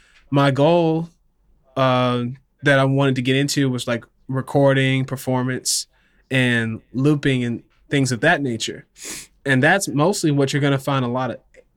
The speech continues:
Ableton users. They come from a more musician background. Um, they definitely, uh,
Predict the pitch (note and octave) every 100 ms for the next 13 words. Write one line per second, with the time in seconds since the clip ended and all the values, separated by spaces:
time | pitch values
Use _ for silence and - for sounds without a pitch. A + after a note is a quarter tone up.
0 | _ C3+ D#3+ F3 F#3 F#3 F#3 F#3+ F3 D3+
1 | C#3 D#3 D3+ C#3+ C#3+ C3+ C3 B2+ B2+ B2+
2 | B2 A#2 C#3 C#3 C3+ A#2+ B2 A#2+ - B2
3 | G#2+ - _ _ _ _ _ _ C3 B2
4 | A#2+ A#2 A#2 - _ _ _ _ _ C#3
5 | C#3+ B2+ G#2+ D3 D3 C#3+ C#3 C3 C3 _
6 | _ _ B2+ A#2+ A2+